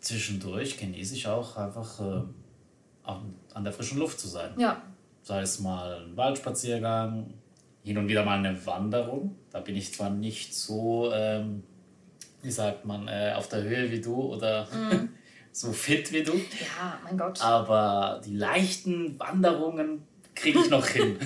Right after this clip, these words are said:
Speaker 2: <laughs> Leichten Wanderungen.
Speaker 1: Die leichten.
Speaker 2: <laughs> Das erinnert mich an die Wanderungen, <laughs> an denen du bei uns, mit mir gekommen bist, bei, äh, zu uns auf die Alm.
Speaker 1: Das ging, glaub ich,
Speaker 2: Ja,
Speaker 1: noch.
Speaker 2: das ging, glaub ich. Du hast sie wirklich gut geschlagen.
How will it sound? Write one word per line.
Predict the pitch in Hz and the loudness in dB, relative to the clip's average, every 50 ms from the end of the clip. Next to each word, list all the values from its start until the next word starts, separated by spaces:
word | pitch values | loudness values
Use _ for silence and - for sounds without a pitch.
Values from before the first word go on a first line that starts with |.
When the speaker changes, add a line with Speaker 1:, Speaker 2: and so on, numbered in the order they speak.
| 554 | -4
Speaker 2:
<laughs> | - - - | -4 2 4
Leichten | 202 185 190 226 233 - 330 330 320 - - - 269 277 | 4 4 4 2 2 4 4 4 4 2 2 6 8 10
Wanderungen. | 269 277 285 277 269 269 | 10 10 10 10 10 10
Speaker 1:
Die | 262 | 10
leichten. | 277 262 254 254 262 - - - - - - 349 | 10 10 10 8 6 4 2 0 2 2 4 6
Speaker 2:
<laughs> | 349 359 359 349 - - 539 571 554 571 - - - - 622 640 659 - - - - - | 6 6 6 6 10 12 12 12 12 10 2 -8 4 4 4 4 4 -2 -10 -14 -12 -12
Das | - 202 | -10 -8
erinnert | - - 226 247 247 - 226 | -6 0 2 4 4 4 2
mich | 247 247 240 | 0 0 2
an | 214 208 | 2 2
die | 208 208 | 2 4
Wanderungen, | 196 202 214 226 233 233 214 214 220 254 269 214 | 4 4 4 4 2 2 0 2 2 4 4 4
<laughs> | 220 208 185 - 254 254 262 254 | 4 4 6 8 8 8 8 8
an | 277 294 294 254 - | 6 6 6 4 4
denen | 254 262 285 320 | 2 0 0 0
du | 320 285 285 285 277 - | -2 -6 -6 -6 -8 -2
bei | - - - - - | 2 2 4 4 4
uns, | 240 269 269 - - - - - - - | 2 -2 -4 -6 -12 -18 -20 -20 -18 -4
mit | - 247 214 | -2 -2 0
mir | 226 240 226 | 2 2 2
gekommen | 226 220 - - 214 208 208 | 2 0 0 0 2 2 2
bist, | 220 233 - - | 0 -2 -4 -4
bei, | - - | -4 -4
äh, | - - 208 208 208 208 208 202 202 202 - - _ _ _ _ | -4 -4 -4 -4 -4 -4 -6 -6 -8 -10 -14 -18 _ _ _ _
zu | - 214 208 | -12 -8 -4
uns | 214 214 226 | -4 -2 -2
auf | 214 190 | -2 -4
die | - 208 - | -6 -6 -4
Alm. | - 196 202 214 254 - - - - - - - - - _ _ _ _ _ _ _ _ _ - - - - | -2 -2 -2 0 -2 -2 -4 -8 -14 -20 -20 -20 -20 -20 _ _ _ _ _ _ _ _ _ -20 -20 -20 -14
Speaker 1:
Das | - 277 294 277 269 - - - - - - _ _ _ | 0 2 4 4 4 2 -2 -10 -16 -20 -20 _ _ _
ging, | - 208 214 196 | -2 -2 0 0
glaub | 147 117 107 107 104 104 | 2 2 2 2 2 2
ich, | - 254 | 0 6
Speaker 2:
Ja, | 311 359 392 | 6 8 8
Speaker 1:
noch. | - | 8
Speaker 2:
das | 480 480 - - | 6 2 2 0
ging, | - 466 453 | 0 2 4
glaub | 403 277 220 | 4 4 4
ich. | 226 | 2
Du | 226 | 2
hast | 226 247 254 | 2 4 4
sie | 294 269 | 4 2
wirklich | - 330 320 - - | 2 2 0 -2 -2
gut | 349 349 349 | -2 0 0
geschlagen. | 359 349 - 349 320 302 285 254 196 185 | 0 0 2 4 6 6 6 6 4 0